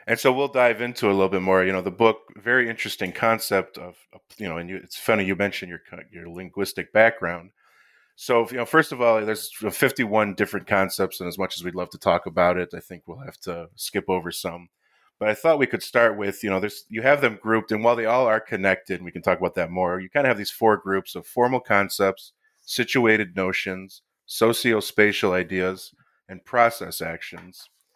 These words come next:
And so while they are connected, maybe we can tackle them one at a time. So I was wondering if when we start at formal concepts, if you can kind of elaborate a little more on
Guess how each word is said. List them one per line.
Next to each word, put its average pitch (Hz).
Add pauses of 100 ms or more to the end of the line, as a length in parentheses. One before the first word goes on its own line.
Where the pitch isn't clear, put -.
(460)
And 107
so 113 (100)
while 123
they 120
are 113
connected, 113
maybe 101
we 98
can 92
tackle 131
them 90
one 92
at 90
a 87
time. 113
So 101
I -
was 95
wondering 113
if 98
when 98
we 92
start 110
at 90
formal 98
concepts, 123
if 107
you 101
can 92
kind 117
of 98
elaborate 101
a -
little 90
more 90
on 87